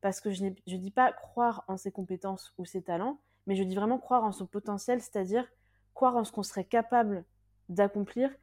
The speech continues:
si les bonnes conditions sont réunies, que ce soit matériel, que ce soit, euh, humaine, et cetera, et cetera.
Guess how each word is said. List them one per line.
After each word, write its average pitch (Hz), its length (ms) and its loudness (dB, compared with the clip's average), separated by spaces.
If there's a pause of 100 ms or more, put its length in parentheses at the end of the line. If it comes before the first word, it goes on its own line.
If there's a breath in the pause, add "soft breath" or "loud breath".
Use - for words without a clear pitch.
(260 soft breath)
si 269 320 2
les 247 100 6
bonnes 220 220 2
conditions 214 320 0
sont 220 160 -4
réunies, 202 420 0 (280)
que 196 80 -6
ce - 100 -10
soit 180 100 -4
matériel, 175 800 -4
que 175 120 -10
ce 170 120 -16
soit, 165 320 -4
euh, 151 220 -2
humaine, 180 480 -2
et 170 80 -8
cetera, 165 300 -8
et 160 40 -10
cetera. 165 480 -6